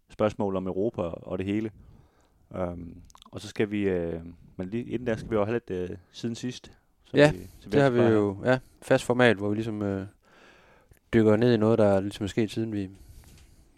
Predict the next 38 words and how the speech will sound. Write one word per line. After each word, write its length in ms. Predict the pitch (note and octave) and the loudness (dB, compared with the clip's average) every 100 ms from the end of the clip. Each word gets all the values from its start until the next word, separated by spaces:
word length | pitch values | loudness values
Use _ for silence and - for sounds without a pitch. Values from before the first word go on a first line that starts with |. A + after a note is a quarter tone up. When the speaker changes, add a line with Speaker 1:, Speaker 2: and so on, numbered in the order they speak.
| - | -10
Speaker 2:
vi 80 | G#2+ | -4
optog. 460 | G#2 - A2+ G#2+ G#2+ - | -4 -4 -6 -4 2 2
<laughs> 200 | - - | 0 0
Speaker 1:
Ja. 120 | D3 | 2
Speaker 2:
Det, 80 | A2 | 2
det 320 | A2+ G#2+ - | -2 -6 -4
var 80 | A#2+ | 0
så, 120 | A2 | 4
hvad, 100 | A2+ | 4
hvor 100 | G#2 | 4
lang 160 | G2+ G#2+ | 2 0
tid 80 | G2 | -4
siden 200 | A2 G2+ | -6 -6
vi, 120 | F#2+ | -6
vi 120 | F#2 | -2
optog 300 | F2+ G2+ G#2 | -2 -2 -4
sådan 120 | G2 | -4
en 40 | F#2+ | -2
decideret, 480 | G2+ F#2+ A2+ F2+ E2 - - - | 0 4 6 4 0 -12 -14 -10
kan 80 | |
man 40 | F#2 | -6
sige, 180 | G2 F#2+ | -4 -4
Superliga-podcast. 2000 | A2+ - F#2 F2+ F2 - - - - - - - _ - G2+ - E2+ F#2 F#2+ - | -6 -6 -6 -4 -6 -10 -20 -20 -20 -20 -20 -20 _ -2 -2 0 2 2 0 -4
Øh, 340 | F2+ F2 F2 | -4 -4 2
vil 60 | G#2+ | 6
du 80 | D#3 | 8
lægge 180 | D3+ | 8
ud? 100 | F3 - - - - - - - _ | 6 4 -4 -18 -20 -20 -20 -20 _
Speaker 1:
Jamen, 100 | G3+ | 2
det 80 | F#3 | 6
kan 80 | F#3+ | 8
jeg 80 | C#3 | 8
godt. 200 | D3+ - _ _ _ _ _ _ _ _ _ A#2+ | 6 2 _ _ _ _ _ _ _ _ _ -4
Øhm, 300 | A#2+ A2 A2 | -4 -4 0
det, 240 | D#3+ A#2+ | 0 0
det 100 | E3 | 2
omhandler, 400 | E3 E3 E3 C3+ | 2 4 6 8
øhm, 800 | A#2+ A2 G#2+ G#2 G2+ G2 F#2+ | 8 6 4 2 -2 -6 -12